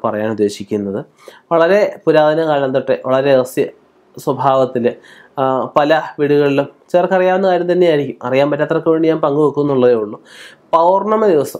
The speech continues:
ഞാൻ പറയാൻ അറിയാം, പൗർണമിക്ക് ദേവി പ്രീതികരമായ ദിവസമാണ് പൗർണമി ദിവസം. പൗർണമി ദിവസം നമുക്ക് വീട്ടിൽ തന്നെ ചെയ്യാൻ പറ്റുന്ന കാര്യമാണ്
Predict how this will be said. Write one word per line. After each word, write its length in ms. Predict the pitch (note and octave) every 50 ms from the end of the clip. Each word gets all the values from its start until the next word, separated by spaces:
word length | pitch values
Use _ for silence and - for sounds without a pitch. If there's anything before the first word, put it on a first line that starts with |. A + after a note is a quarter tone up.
| - -
ഞാൻ 180 | C3 D#3 E3 E3+
പറയാൻ 220 | E3 D#3+ E3 E3+
അറിയാം, 200 | D#3+ D3 C#3+ C#3+
പൗർണമിക്ക് 600 | C#3 C#3+ C#3 C#3 C#3 D3+ D3 D3+ D3 C#3+ D3+ C#3
ദേവി 320 | C3+ C#3+ D3 D#3 D#3+ F3+ F3+
പ്രീതികരമായ 680 | F3+ - D#3+ D3+ D3 D3+ D3+ D3 C#3+ C#3+ D3 C#3+ C#3+
ദിവസമാണ് 440 | C3+ B2+ B2 B2 - - A#2+ A2+ A#2
പൗർണമി 380 | A#2 B2 A#2 A#2 A#2+ B2 B2 B2+
ദിവസം. 480 | B2 A#2+ A#2 - - - _ _ _ _ _ - - - _ -
പൗർണമി 360 | - D#3 D#3 D#3 D#3+ E3 F3 F3
ദിവസം 300 | E3+ E3 E3+ - E3 D#3+
നമുക്ക് 320 | D3 C#3 C3+ - D#3+ E3 E3 - - _ _ _ -
വീട്ടിൽ 260 | C#3+ D3 C#3+ F3 E3 -
തന്നെ 140 | E3+ D#3+ E3
ചെയ്യാൻ 320 | E3 E3 C#3 C#3 C#3 C#3 C#3+
പറ്റുന്ന 280 | C3+ C#3 C3 C3 C3
കാര്യമാണ് 600 | C3 C3 A#2 A2+ A#2 A#2+ A#2 G#2+ G#2 G2+ G#2 C#3